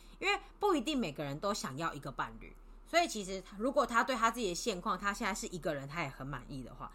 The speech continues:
他可能也不会对别人撕心裂肺啦。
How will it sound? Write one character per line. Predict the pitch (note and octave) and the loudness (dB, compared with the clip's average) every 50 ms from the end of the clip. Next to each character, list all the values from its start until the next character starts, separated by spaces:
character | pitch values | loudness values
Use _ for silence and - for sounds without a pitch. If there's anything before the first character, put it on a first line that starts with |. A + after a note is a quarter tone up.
| - - - - | -16 -20 -14 -10
他 | - - | -8 -4
可 | - F#3+ | -2 -2
能 | D#3+ B2+ | -2 -2
也 | C3 C3+ | -4 -6
不 | - - C3 | -6 -6 0
会 | C#3 G#3+ F#3 | 0 2 4
对 | - B3 | 6 4
别 | - A3 - G3 | 4 6 4 4
人 | D3 G3+ G3 | 6 4 4
撕 | F3+ - F#3+ G#3+ A3 | 2 4 2 2 4
心 | G#3+ - A#3+ A3 G#3 A3+ | 4 4 4 6 4 6
裂 | - A3+ G3+ | 6 6 6
肺 | F3+ - - - A3 F#3+ C#3+ C#3 | 6 2 -2 0 0 0 0 0
啦。 | D3 | -4